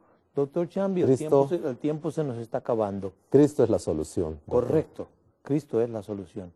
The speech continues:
Speaker 1: Yo le agradezco mucho los conceptos que ha presentado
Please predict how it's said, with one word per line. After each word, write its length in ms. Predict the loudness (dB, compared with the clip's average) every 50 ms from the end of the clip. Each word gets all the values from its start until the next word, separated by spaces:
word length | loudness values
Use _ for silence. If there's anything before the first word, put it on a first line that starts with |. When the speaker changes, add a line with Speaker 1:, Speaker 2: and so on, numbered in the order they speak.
| _ _ _ _ _ _ _ _ _
Speaker 1:
Yo 140 | -2 -2 2
le 100 | 2 4
agradezco 560 | 4 4 4 4 4 2 0 -2 -2 -4 -2
mucho 480 | -2 0 0 0 0 0 -2 -6 -10 -10 -10 -12
los 160 | -10 -10 -10 -8
conceptos 560 | -8 -8 -6 -2 -2 -2 -2 -2 -6 -14 -8
que 100 | -6 -6
ha 40 | -6
presentado 720 | -6 -8 -14 -12 -12 -14 -12 -10 -8 -6 -6 -6 -8 -12